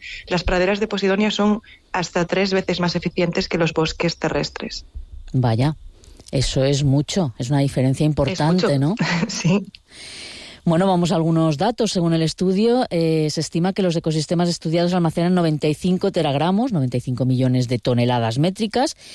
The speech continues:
Speaker 2: en la biomasa y el primer metro de suelo, lo que equivale a aproximadamente veinticinco por ciento de las emisiones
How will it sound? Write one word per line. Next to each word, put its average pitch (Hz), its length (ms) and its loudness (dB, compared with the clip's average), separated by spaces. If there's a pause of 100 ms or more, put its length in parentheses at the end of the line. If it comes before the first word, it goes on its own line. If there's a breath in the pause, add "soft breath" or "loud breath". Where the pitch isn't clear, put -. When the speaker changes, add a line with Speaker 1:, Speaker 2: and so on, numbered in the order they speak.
(320 loud breath)
Speaker 2:
en 156 320 2
la 143 160 2
biomasa 139 540 0
y 208 60 4
el 180 80 0
primer 156 260 0
metro 165 300 0
de 135 100 2
suelo, 120 340 -2
lo 120 120 0
que 113 100 -10
equivale 135 640 0
a - 80 -4
aproximadamente 135 840 -2
veinticinco 160 640 0
por 160 160 -2
ciento 160 300 0
de 175 60 0
las 160 100 2
emisiones 147 520 0